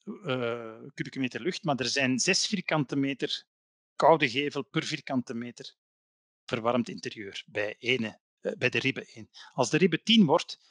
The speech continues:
wordt de compactheid geen nul komma zestien, hè, wordt dat niet één op zes, maar tien op zes, hè, duizend gedeeld door zeshonderd, dat is tien op zes, en wordt het energieverlies tien keer kleiner.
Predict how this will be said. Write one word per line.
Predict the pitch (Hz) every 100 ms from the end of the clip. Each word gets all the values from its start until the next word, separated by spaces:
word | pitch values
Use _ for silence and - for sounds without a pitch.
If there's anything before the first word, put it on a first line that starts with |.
| _ _
wordt | 143 -
de |
compactheid | - 131 127 - 139 -
geen | 127
nul | 123 214
komma | - 131 117
zestien, | 127 - - 170 - _ _
hè, | - 156
wordt | 151 -
dat | 127
niet | 139
één | 143 160
op | 147
zes, | 151 -
maar | 127 -
tien | 170 180
op | 180
zes, | 185 185
hè, | 147
duizend | 110 135 151 147
gedeeld | - 135
door | 127 127
zeshonderd, | 127 120 127 110 - _ _ -
dat | 143
is |
tien | - 160
op | 135
zes, | - 170 - - - -
en | 135
wordt | 147
het | 131
energieverlies | 160 139 127 160 175 151 147 -
tien | 135
keer | 127 123
kleiner. | - 120 107 101 -